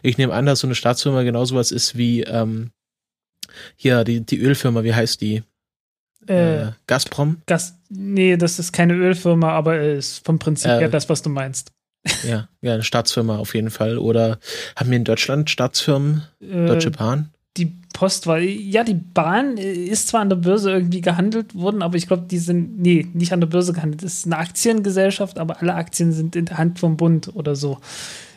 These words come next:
Speaker 2: Äh, ja, also
Speaker 1: Ja,
Speaker 2: zum
Speaker 1: irgendwie
Speaker 2: Beispiel.
Speaker 1: sowas.
Speaker 2: Oder halt irgendwelche Stadtwerke oder so.
Speaker 1: Also anstatt, dass da Beamte arbeiten, ist das jetzt einfach eine Firma mit Angestellten. Und
Speaker 2: Ja.
Speaker 1: so ist das jetzt auch bei Roskosmos.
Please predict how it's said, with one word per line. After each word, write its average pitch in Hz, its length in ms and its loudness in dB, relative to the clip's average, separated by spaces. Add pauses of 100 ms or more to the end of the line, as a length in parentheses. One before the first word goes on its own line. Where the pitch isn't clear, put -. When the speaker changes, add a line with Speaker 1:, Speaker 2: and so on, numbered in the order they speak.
Speaker 2:
Äh, 175 200 2
ja, 170 240 4
also 165 220 2
Speaker 1:
Ja, 120 80 4
Speaker 2:
zum 185 100 4
Speaker 1:
irgendwie 170 100 4 (180)
Speaker 2:
Beispiel. 170 160 2
Speaker 1:
sowas. 147 140 -4
Speaker 2:
Oder 175 280 4
halt 160 200 2
irgendwelche 160 480 4
Stadtwerke 147 680 -4
oder 143 300 -2
so. 139 300 -4 (560)
Speaker 1:
Also 131 200 2
anstatt, 135 300 2
dass 135 140 2
da 127 380 4
Beamte 135 480 0
arbeiten, 127 460 0
ist 123 160 -2
das 117 100 -2
jetzt 120 160 0
einfach 117 160 -2
eine 117 120 0
Firma 123 280 2
mit 113 140 -2
Angestellten. 110 800 -4 (420)
Und 196 120 0
Speaker 2:
Ja. 160 80 2
Speaker 1:
so 117 160 2
ist 120 120 0
das 120 100 -2
jetzt 113 160 -2
auch 110 80 0
bei - 140 -2
Roskosmos. - 760 -2